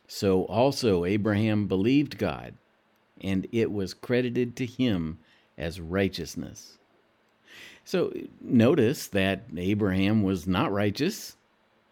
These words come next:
but then he heard something and he believed what he heard, and God credited his believing as righteousness. The word translated credited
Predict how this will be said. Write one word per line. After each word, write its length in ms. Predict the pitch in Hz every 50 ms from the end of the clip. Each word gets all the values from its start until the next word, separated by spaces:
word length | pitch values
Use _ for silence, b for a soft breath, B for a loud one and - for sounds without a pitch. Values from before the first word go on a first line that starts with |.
| _
but 140 | 156 151 156
then 320 | 180 175 175 185 180 180
he 200 | 175 170 185 185
heard 320 | 170 175 208 247 254 202 -
something 540 | - 127 104 98 - - 127 139 160 165 156
and 100 | 151 160
he 60 | 170
believed 500 | 156 135 147 127 101 92 92 107 110 120
what 140 | 131 143 156
he 100 | 160 175
heard, 300 | 220 254 208 104 - 107 98 - _ _ _ _ _ _ _ _ _ _ _ -
and 220 | 156 151 135 117
God 320 | 117 117 107 104 101 95 - -
credited 520 | - - 180 185 170 147 120 123 127 120
his 200 | 120 123 117 107
believing 720 | 107 107 113 107 117 160 233 220 139 98 87 101 143 190 - b b b b b b b b b b b b -
as 460 | - 98 104 104 110 113 110 - - _ _ _
righteousness. 1000 | - 127 147 180 196 190 - 147 107 - - 98 80 64 - - - - - - _ _ _ _ _ _ _ _ _ _ _ _ _ _ _ _ _ -
The 80 | 90
word 340 | 92 95 101 104 107 98 92
translated 800 | - 110 101 98 95 - - 110 101 95 90 87 78 73 101 - _ _ _ _ _ _ _
credited 840 | - - - 117 131 151 147 123 98 - 104 92 92 113 131 135